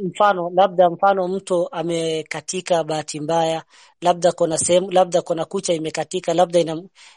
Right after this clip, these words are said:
iko na, inamsumbua labda sehemu fulani,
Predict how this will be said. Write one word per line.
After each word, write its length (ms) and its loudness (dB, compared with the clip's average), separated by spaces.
iko 260 -2
na, 280 2
inamsumbua 680 2
labda 600 0
sehemu 320 -4
fulani, 500 0